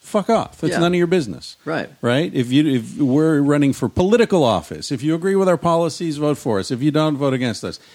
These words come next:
Speaker 2: Yeah.
Speaker 1: Who I fuck
Speaker 2: Uh,
Speaker 1: is none of your business,
Speaker 2: I
Speaker 1: you know?
Speaker 2: remember saying that
Speaker 1: Oh,
Speaker 2: same thing at the
Speaker 1: man.
Speaker 2: time. How, how can you, you know, it's like, "No, he's supposed to be a moral leader. He's this, that, and the other thing." And I'm like, "Look, if, if you need heart surgery,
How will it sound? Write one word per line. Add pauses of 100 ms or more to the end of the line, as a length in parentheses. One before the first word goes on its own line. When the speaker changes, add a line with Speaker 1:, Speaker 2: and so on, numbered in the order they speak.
(360)
Speaker 2:
Yeah.
Speaker 1:
Who
I
fuck
Speaker 2:
Uh,
Speaker 1:
is
none
of
your
business,
Speaker 2:
I
Speaker 1:
you
know?
Speaker 2:
remember
saying
that
Speaker 1:
Oh,
Speaker 2:
same
thing
at (100)
the
Speaker 1:
man.
Speaker 2:
time.
How,
how
can
you,
you
know,
it's
like,
"No,
he's
supposed
to
be
a
moral
leader.
He's (240)
this,
that,
and
the
other
thing." (560)
And
I'm
like,
"Look,
if,
if
you
need
heart
surgery,